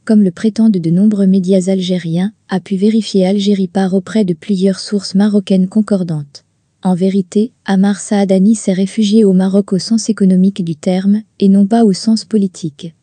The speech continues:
Mais les sources d'Algérie Part confirment que l'ex-président du Parlement algérien entretient de bonnes relations et des contacts réguliers avec les autorités marocaines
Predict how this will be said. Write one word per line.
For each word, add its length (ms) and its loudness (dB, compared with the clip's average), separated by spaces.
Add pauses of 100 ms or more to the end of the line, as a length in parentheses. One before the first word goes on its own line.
(360)
Mais 120 4
les 100 2
sources 380 -6
d'Algérie 460 0
Part 300 -2
confirment 560 0
que 120 -2
l'ex-président 760 -2
du 120 -2
Parlement 480 0
algérien 640 0
entretient 440 -2
de 100 -2
bonnes 260 2
relations 580 -2 (180)
et 100 0
des 120 0
contacts 460 -2
réguliers 500 0
avec 300 -2
les 160 -2
autorités 460 0
marocaines 680 0